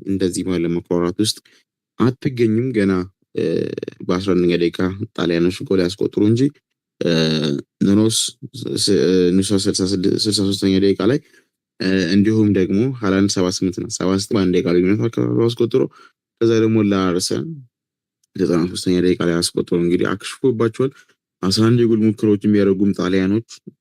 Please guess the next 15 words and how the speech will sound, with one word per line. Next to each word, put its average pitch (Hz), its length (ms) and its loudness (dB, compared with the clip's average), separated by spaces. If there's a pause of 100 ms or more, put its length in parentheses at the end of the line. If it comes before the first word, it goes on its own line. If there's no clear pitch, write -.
(140)
ወደ 85 200 0
ጎል 82 180 2
መቆየር 82 340 0
የተቻሉት 82 440 0
ግን 87 200 0
አንዱን 87 380 0
ብቻ 87 200 -2
ሆኗል። 101 240 4
በአንጻሩ 101 420 0 (640)
አስር 107 460 0
የሞከሩት 92 680 -2 (360)
እንዲሁም 85 260 -4
ደግሞ 92 220 -4
አምስቱን 95 440 2
ታርጌቶች 90 460 0